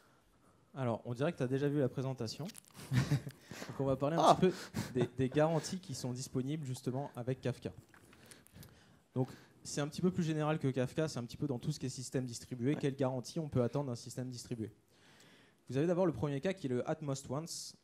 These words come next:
Speaker 1: Euh, désolé, on l'a pas traduit parce qu'on l'a récupéré sur le site de même S Q L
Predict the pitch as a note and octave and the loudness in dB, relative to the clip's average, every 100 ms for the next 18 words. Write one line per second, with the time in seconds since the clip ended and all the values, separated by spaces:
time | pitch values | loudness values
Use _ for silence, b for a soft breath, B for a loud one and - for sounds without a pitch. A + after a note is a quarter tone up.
0 | _ A#2 A2 G#2+ A2+ A2 A#2 A#2+ C3+ E3 | _ -10 -10 -10 -12 -10 -6 -2 0 2
1 | A#2 C#3+ C#3+ C3+ B2 D#3+ C3 - A#2+ A2 | 0 -2 -2 -4 -4 -4 -4 -6 -4 -4
2 | B2 - C#3 D3 C3+ A#2+ - C3 A#2+ A2+ | -4 -2 -2 -2 -4 -8 -8 -8 -6 -4
3 | A2 A#2+ B2 A#2+ - B2 B2 | -4 -4 -6 -6 -8 -4 -4